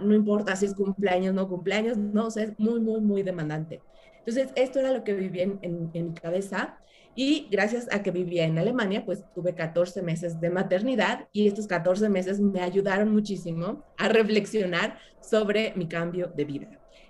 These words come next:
Entonces fue que las cosas se fueron alineando y finalmente decidí terminar esa etapa de mi vida. Me costó muchísimo trabajo porque en verdad fueron diez años de trabajo duro, intenso,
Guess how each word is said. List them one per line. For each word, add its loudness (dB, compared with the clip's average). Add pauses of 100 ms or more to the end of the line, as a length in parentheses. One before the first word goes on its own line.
(100)
Entonces 4
fue 2
que 2
las 0
cosas 0
se -2
fueron 2
alineando 2
y 2
finalmente 2
decidí -2 (140)
terminar 2
esa -4
etapa -4
de 2
mi 2
vida. 0 (340)
Me 4
costó 6
muchísimo 2
trabajo 0
porque -2
en 0
verdad 2
fueron 0
diez -2
años -2
de -4
trabajo -6
duro, 0
intenso, 2